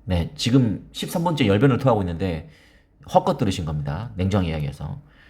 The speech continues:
눈앞에 보이는 거에 속지 말라고 제가 계속 이야기했는데 또, 그-, 그러니까 이건 훈련을 계속 해야 돼. 그건 어쩔 수 없어요. 저희 고량지원분들은 혹독하게 훈련시키면 멱살 잡습니다. 멱살. 진짜로.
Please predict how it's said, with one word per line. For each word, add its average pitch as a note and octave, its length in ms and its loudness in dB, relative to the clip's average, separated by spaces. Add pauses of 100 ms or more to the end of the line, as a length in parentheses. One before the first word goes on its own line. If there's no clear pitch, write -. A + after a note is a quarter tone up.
(360)
눈앞에 E3 360 4
보이는 E3 380 4
거에 C#3 180 8
속지 E3 260 -2
말라고 C3+ 360 8
제가 A2+ 200 2
계속 C3+ 180 0
이야기했는데 G2 500 -2
또, - 240 -4
그-, C3 220 -16
그러니까 F#3 340 2
이건 C3+ 180 4
훈련을 A3 360 4
계속 D3+ 240 0
해야 G3+ 100 4
돼. C#3 80 0
그건 C#3 180 2
어쩔 C#3 200 2
수 C#3 100 0
없어요. F#2+ 440 -2 (1600)
저희 C#3 140 4
고량지원분들은 D#3+ 720 2
혹독하게 G#3 480 2
훈련시키면 C3 440 0
멱살 C#3+ 260 0
잡습니다. D2 320 -8
멱살. D2+ 400 -8 (220)
진짜로. F#2 460 -6